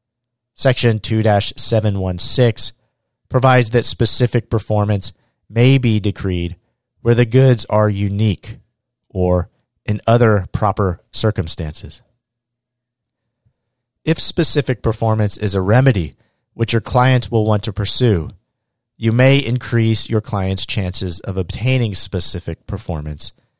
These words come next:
if you include a provision in the contract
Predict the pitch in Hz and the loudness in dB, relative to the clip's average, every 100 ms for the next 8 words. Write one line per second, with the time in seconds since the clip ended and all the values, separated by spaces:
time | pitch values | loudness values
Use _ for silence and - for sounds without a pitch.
0 | _ _ _ 117 131 131 127 - 120 110 | _ _ _ -4 0 2 2 0 2 2
1 | 107 117 104 104 101 98 98 110 120 - | 0 0 0 0 0 -2 -4 -4 -4 -6
2 | 90 80 - 73 - | -10 -10 -12 -16 -18